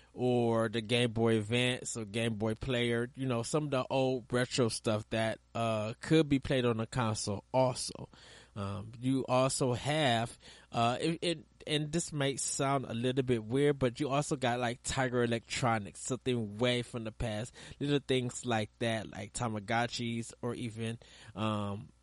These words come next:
uh, for that reason, you could think of that might get some, some people into gaming also. Um, you have, uh, P S V R or, um, you know,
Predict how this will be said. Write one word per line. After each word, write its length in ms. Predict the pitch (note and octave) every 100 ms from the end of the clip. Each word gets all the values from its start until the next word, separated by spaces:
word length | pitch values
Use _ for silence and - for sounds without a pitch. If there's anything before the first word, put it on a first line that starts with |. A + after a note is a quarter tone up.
| - -
uh, 220 | A#2+ G#2
for 280 | - - A#2
that 200 | B2 C3
reason, 520 | A2 A2+ G2+ G#2+ A2 -
you 140 | G#2 A2
could 200 | A#2 -
think 260 | A2 A2
of 280 | A2 G#2+ G#2+ -
that 200 | B2 D3+
might 520 | D3+ B2 A#2+ - A#2+
get 160 | A#2+
some, 260 | - A#2 A2 G2 -
some 220 | A#2+ A2
people 320 | A#2+ G#2 G#2+
into 540 | - A2 G#2 - G#2+ F#2+
gaming 380 | A#2 G#2 G2+ G2+ -
also. 540 | G#2+ G#2 - - B2 - - B2
Um, 200 | A2 A2
you 100 | A#2
have, 240 | C3+ A2+ G#2+ - -
uh, 160 | A2+ G#2+
P 220 | - C#3+
S 200 | C#3+ -
V 240 | B2 B2
R 540 | B2 C3 B2+ B2+ C3 C#3
or, 600 | - A#2 A#2 A2 G#2+ G#2+ - - -
um, 640 | A#2+ A2+ G#2+ G2+ G2+ G2+ - _ _ - -
you 160 | A2+
know, 380 | A#2+ G#2+ A2 G#2+